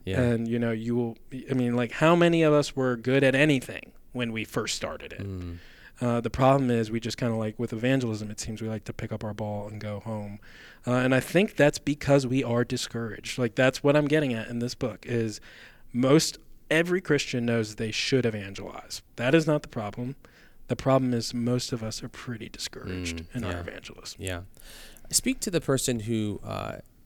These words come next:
Speaker 1: at work, uh, you know, most of us are gonna spend
Speaker 2: Yeah.
Speaker 1: a lot of our lives in our workplaces.
Speaker 2: Yeah.
Speaker 1: And for someone who,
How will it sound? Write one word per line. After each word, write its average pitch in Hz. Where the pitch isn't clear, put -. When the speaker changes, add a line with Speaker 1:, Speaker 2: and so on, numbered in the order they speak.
Speaker 1:
at 117
work, 110
uh, 107
you 117
know, 107
most 117
of 117
us 107
are 107
gonna 101
spend 196
Speaker 2:
Yeah. 113
Speaker 1:
a 113
lot 123
of 110
our 107
lives 92
in 107
our 98
workplaces. 90
Speaker 2:
Yeah. 139
Speaker 1:
And 107
for 113
someone 175
who, 117